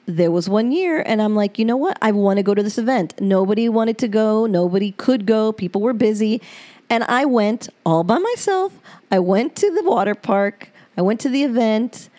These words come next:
I didn't meet anybody. I didn't talk to anybody. I didn't go for that. I just went, hung out in the lazy river, hung out at the wave pool, maybe rode some, uh, a couple of the water slides and whatever. But it was me, by myself.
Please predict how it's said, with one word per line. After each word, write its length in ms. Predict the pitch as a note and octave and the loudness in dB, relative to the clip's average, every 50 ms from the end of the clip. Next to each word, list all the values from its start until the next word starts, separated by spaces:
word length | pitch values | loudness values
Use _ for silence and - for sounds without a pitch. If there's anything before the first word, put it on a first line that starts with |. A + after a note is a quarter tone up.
| - - - | -20 -8 -4
I 60 | G3 | -2
didn't 360 | F#3+ F#3+ D#4+ G#4 B3 G#3 G#3 G3 | -2 0 0 0 0 0 2 2
meet 180 | G3 G3 G3 | 2 2 2
anybody. 440 | G3+ G#3+ C4+ A3+ B3+ C4+ C4 D#4 - | 0 0 0 0 0 0 0 -2 -2
I 120 | - F3+ | 0 -2
didn't 240 | F#3 E4 E4+ D4 - | 0 0 -2 -2 -4
talk 280 | - - - E3+ - - | -4 -6 -6 -6 -4 -4
to 140 | - - - | -6 -4 -2
anybody. 400 | F#3 E3+ D#3+ D3+ D#3 D3+ D3+ D3 | -2 -2 -2 -2 -2 -2 -2 0
I 80 | E3 E3 | -2 -2
didn't 280 | D#3+ F#3+ G3 A3 G#3+ | 0 0 0 0 0
go 160 | F#3 B3 F#4 | 0 0 0
for 160 | F4+ - - F3+ | 0 0 -2 -2
that. 160 | E3+ - - | -2 -2 -4
I 80 | - F3+ | -4 -4
just 240 | F3+ B3 C#4 - - | -4 -4 -6 -6 -4
went, 420 | B3 B3+ B3+ C4+ C#4 - - - - - - - - - - - _ - - - | -2 -2 -2 -2 -4 -6 -10 -16 -20 -20 -20 -20 -20 -20 -20 -20 _ -20 -8 -4
hung 180 | - G#3 G#3 | -2 0 2
out 120 | G3+ G3 G3 | 2 2 2
in 100 | F#3+ F#3 | 2 2
the 80 | F3+ | 2
lazy 360 | F3 F3 F3 F3 F3 F3 F3+ | 2 2 2 0 0 0 0
river, 720 | E3+ F#3 B3 C4 B3+ A#3+ B3 B3 B3 B3 B3 A#3+ A#3+ A#3+ - - - _ | 0 2 2 2 2 2 0 0 0 0 0 -2 -2 -4 -6 -12 -14 _
hung 220 | - F#3 F#3 F#3 | -2 -2 0 2
out 160 | F3+ F3+ F3 F3 | 2 2 0 0
at 80 | E3+ | 0
the 80 | - E3+ | 0 0
wave 480 | F3 A3 C4 C4+ C4 C4 C4 - - | 2 2 2 2 0 -2 -2 -4 -6
pool, 580 | - - B3 A3+ A3+ A3+ A3 G#3+ G#3+ G#3+ A3 - | -4 -2 0 0 2 2 0 0 0 0 -2 -2
maybe 320 | - G3 F#3 F#3 F3 F3+ E3+ | -2 -2 0 0 0 0 0
rode 220 | E3+ F#3 F3+ F3+ | 0 0 0 -2
some, 320 | - - F#3+ F3 E3+ E3+ - _ _ _ - - - | -2 -4 -4 -4 -4 -4 -8 _ _ _ -20 -20 -10
uh, 260 | - - E3+ E3 E3 D#3+ | -6 -4 -2 -2 -2 -2
a 40 | D#3+ | -2
couple 300 | - G3 F#3 - F3 E3+ | -4 -4 -4 -2 -2 -4
of 100 | E3 D#3+ | -2 -2
the 120 | E3+ E3 | -2 -2
water 280 | E3 E3+ F3+ G3 G#3 A#3+ | 0 0 0 0 -2 -2
slides 480 | A#3 - A#3+ A3 A3 A3 A3 A3+ G#3+ | -4 -2 -2 0 0 0 0 0 -2
and 120 | A#3 A3+ A3+ | -2 0 0
whatever. 380 | A3+ A3+ A#3 A3 A3+ A#3 A#3+ - - - - - - - _ _ _ | 0 0 0 0 0 -2 -2 -4 -10 -20 -20 -20 -20 -20 _ _ _
But 80 | - F#4 | -2 0
it 80 | G4+ G#4 | 2 2
was 200 | A#4+ A4+ - F4+ | 0 0 -2 -2
me, 400 | F#4+ G#4 A#4 A#4 G4+ C#4+ - - _ _ - | -2 0 0 0 0 -2 -4 -6 _ _ -4
by 220 | G3+ G#3+ D#4+ G#4+ A4+ A4+ A4 | 0 0 0 2 0 0 0
myself. 580 | G#4 G4 - - F#4+ F#4+ F#4 F#4 D4 F3+ F3+ F#3 | 0 -2 -2 -2 0 0 0 2 0 0 -2 -4